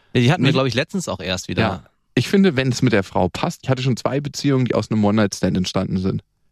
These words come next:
Speaker 2: Dann spielt das gar nicht so eine Rolle.
Speaker 1: Ja.
Speaker 2: Ja. Wir haben in der Zwischenzeit vom letzten Mal wieder recht viele Hörerbriefe gekriegt.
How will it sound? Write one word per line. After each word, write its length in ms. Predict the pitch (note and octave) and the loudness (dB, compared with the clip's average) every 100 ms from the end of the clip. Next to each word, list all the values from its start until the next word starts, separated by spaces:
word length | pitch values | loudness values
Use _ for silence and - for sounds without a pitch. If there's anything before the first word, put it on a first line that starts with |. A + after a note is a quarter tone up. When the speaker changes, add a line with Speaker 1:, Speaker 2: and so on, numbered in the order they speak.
| - | -4
Speaker 2:
Dann 80 | |
spielt 200 | G2 C3 | -2 0
das 120 | A2+ - | 0 0
gar 140 | G#2 | -2
nicht 100 | G#2 | -2
so 80 | G#2 | 0
eine 80 | F#2+ | 0
Rolle. 320 | G2 F#2+ E2+ _ | 0 -2 -4 _
Speaker 1:
Ja. 80 | A2+ | -2
Speaker 2:
Ja. 220 | A2 F2+ - _ _ _ | -2 -4 -14 _ _ _
Wir 160 | A#2+ A#2+ | 0 2
haben 280 | C#3+ G#3+ A3 - | 2 0 -4 -4
in 100 | D3+ | 2
der 120 | D3 C3 | 2 2
Zwischenzeit 680 | F3 G#3 E3+ - G2+ C#3 - | 0 0 0 0 -2 -2 -4
vom 200 | - A#2 | -2 0
letzten 360 | C3 - - | -2 -4 -2
Mal 240 | G2+ F#2 A2+ | 0 2 0
wieder 280 | A#2 A2+ - - | 2 2 0 -4
recht 240 | B2 A#2+ - | -6 -6 -8
viele 540 | - C#3+ C3+ A#2+ A#2 - | -2 2 4 2 -2 -2
Hörerbriefe 760 | G#2 E3+ D#3+ G2+ F2+ G#2 F#2+ F#2+ | 4 4 4 -2 0 -2 0 0
gekriegt. 560 | F2+ - G#2+ F#3 - | -2 0 0 0 -2